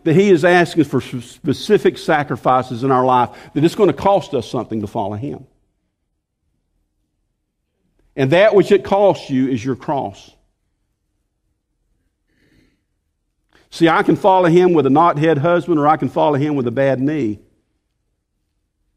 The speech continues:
But there's some other things he's gonna ask me of that I can't follow him except I do those things.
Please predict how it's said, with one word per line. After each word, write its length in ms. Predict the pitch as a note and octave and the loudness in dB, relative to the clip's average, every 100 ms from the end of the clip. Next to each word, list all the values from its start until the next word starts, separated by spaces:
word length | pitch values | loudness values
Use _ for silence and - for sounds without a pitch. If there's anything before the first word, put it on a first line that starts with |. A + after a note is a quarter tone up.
| _ _ _ _ _ _ _ _ _ _ _ _ _ _ _ _ | _ _ _ _ _ _ _ _ _ _ _ _ _ _ _ _
But 100 | C#3+ | -2
there's 140 | C3+ | -2
some 140 | - C3+ | 2 2
other 220 | D#3+ E3+ | 2 2
things 260 | F#3 D#3 C#3+ | 2 0 0
he's 160 | C3 | -4
gonna 160 | C3+ C#3 | -4 -4
ask 340 | D3+ D#3+ - | -4 -4 -4
me 160 | B2+ A#2+ | -4 -2
of 300 | A#2 A2+ G#2+ | -2 -2 -2
that 140 | A#2 | -2
I 160 | A#2+ C#3 | 0 -2
can't 280 | - E3 B2 | -2 -2 0
follow 280 | D#3 D#3 | -2 0
him 240 | A#2 B2 B2 | -2 -4 -4
except 680 | A#2+ A#2+ - F3 C3+ - - _ _ _ | -8 -10 -6 -2 -2 -2 -10 _ _ _
I 460 | B2 B2 A#2+ A#2 A#2 - _ _ _ _ _ _ _ _ _ _ _ _ - | -4 -2 -2 -2 -8 -14 _ _ _ _ _ _ _ _ _ _ _ _ -8
do 160 | B2 | -6
those 260 | A2+ G#2+ - | -4 -6 -10
things. 460 | A2 A2+ A#2+ _ | -18 -20 -20 _